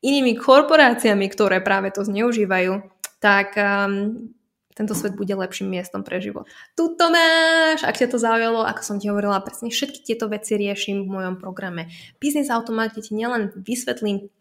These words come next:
to, ako tieto veci fungujú, to znamená, ako si môžeš vytvoriť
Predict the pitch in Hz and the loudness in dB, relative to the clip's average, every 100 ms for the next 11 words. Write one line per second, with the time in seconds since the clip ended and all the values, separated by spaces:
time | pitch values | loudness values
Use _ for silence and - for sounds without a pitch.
0 | - - - - 180 - _ _ _ _ | -10 -6 -6 -6 -10 -10 _ _ _ _
1 | - 214 208 180 196 - 247 294 214 196 | -8 -6 -4 -6 -8 -6 -6 -4 -4 -4
2 | 190 185 - - 254 208 202 190 190 190 | -4 -6 -8 -8 -4 -2 -2 -4 -6 -6
3 | 180 | -8